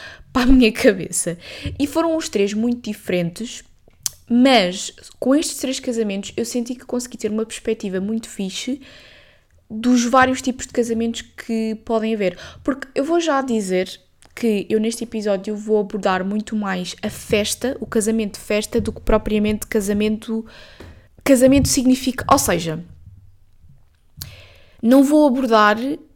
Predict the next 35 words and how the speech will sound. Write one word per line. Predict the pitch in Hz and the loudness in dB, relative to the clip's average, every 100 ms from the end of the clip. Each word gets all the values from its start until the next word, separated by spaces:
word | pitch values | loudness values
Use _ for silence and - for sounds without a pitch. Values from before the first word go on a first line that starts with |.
| _ _ _ - - - - _ _ _ _ _ _ _ _ - | _ _ _ -20 -20 -20 -20 _ _ _ _ _ _ _ _ -6
o | 233 | -4
casamento | 262 247 254 262 262 | -2 0 2 2 2
no | 254 | 0
papel. | 254 240 - 165 - - _ | 0 -2 -2 -4 -6 -12 _
Vou | 214 233 | 2 4
abordar | 220 233 233 226 | 6 6 4 2
as | 226 | 0
pessoas | - - 233 | -6 -4 -2
escolherem | - - 226 226 | -4 -6 -4 -4
fazer | 226 226 226 | -2 0 0
uma | 220 | 0
festa | 220 233 226 226 | -2 -2 -2 -2
com | 226 220 | -6 -6
convidados. | 226 214 208 170 - - | -4 -2 -2 -4 -8 -8
É | - | -2
isso | 214 - | -2 -2
que | |
eu | 214 | -6
quero | 220 208 | -2 -2
dizer. | 208 170 170 - - - - | -2 -2 -8 -12 -20 -20 -16
Porque | - 349 - - | -8 -8 -6 -4
há | 214 | -2
muita | 214 214 | -2 -2
gente | 220 233 233 | -2 -2 -6
que | - - | -14 -10
casa | - 233 226 247 262 262 | 2 4 4 2 -2 -2
pelo | - 233 214 | 0 0 0
civil, | - 220 208 226 | -4 -2 0 0
uma | 240 220 | 2 2
coisa | 226 208 | 2 0
super | 202 214 208 208 | 0 -4 -6 -4
simples, | - 226 226 214 | -2 -2 -2 -6
não | 202 | -4
fazem | 214 202 | -4 -4
festa, | 196 220 226 254 | -2 -2 -2 -4